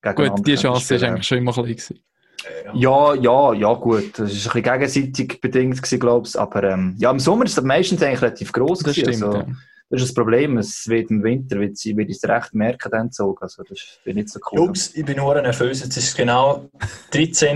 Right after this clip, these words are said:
Speaker 3: neunundfünfzig, also genau noch eine Minute. Und ich weiss nicht, was in der nächsten Stunde passieren wird.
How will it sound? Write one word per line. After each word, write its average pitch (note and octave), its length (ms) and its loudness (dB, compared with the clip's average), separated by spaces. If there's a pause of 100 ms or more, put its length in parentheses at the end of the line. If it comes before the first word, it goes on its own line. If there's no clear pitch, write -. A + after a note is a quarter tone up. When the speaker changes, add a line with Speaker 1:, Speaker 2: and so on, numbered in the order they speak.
(120)
Speaker 3:
neunundfünfzig, D3 680 -2
also B2 160 -2
genau C3 320 2
noch C3+ 180 2
eine C3+ 240 2
Minute. C#3 640 -2
Und A#2 400 -6
ich C#3 100 -6
weiss B2+ 220 2
nicht, C3 200 -6
was B2+ 360 -2
in B2+ 120 -10
der A#2+ 140 -2
nächsten B2+ 220 -4
Stunde B2+ 300 -2
passieren A#2 460 -4
wird. F#2+ 200 -16